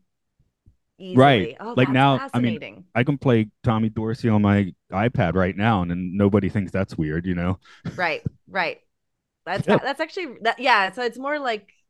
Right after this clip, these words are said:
Speaker 1: what they thought we could and couldn't do versus today, like, what would be strange.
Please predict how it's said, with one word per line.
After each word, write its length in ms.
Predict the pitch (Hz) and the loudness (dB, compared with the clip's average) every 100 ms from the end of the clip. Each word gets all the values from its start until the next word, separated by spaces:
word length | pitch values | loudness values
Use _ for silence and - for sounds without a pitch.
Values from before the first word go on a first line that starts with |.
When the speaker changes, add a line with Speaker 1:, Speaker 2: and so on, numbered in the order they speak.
| _ _ _ _ _ _ - | _ _ _ _ _ _ -12
Speaker 1:
what 280 | 208 226 | -8 -8
they 160 | 226 190 | -6 -10
thought 420 | 185 233 208 - | -8 -4 -4 -4
we 140 | 214 190 | -12 -14
could 320 | - 220 175 | -8 -8 -8
and 120 | 175 | -14
couldn't 420 | 208 156 - 165 | -16 -18 -18 -18
do 280 | 185 170 165 | -14 -12 -10
versus 460 | 160 147 - 139 - | -10 -10 -12 -18 -16
today, 500 | 151 147 87 76 - | -14 -10 -10 -12 -12
like, 240 | 135 131 _ _ - | -14 -14 _ _ -14
what 240 | 175 - | -12 -10
would 180 | 165 160 | -12 -14
be 140 | 143 | -18
strange. 800 | - - 156 85 69 180 - _ | -18 -16 -16 -14 -18 -20 -20 _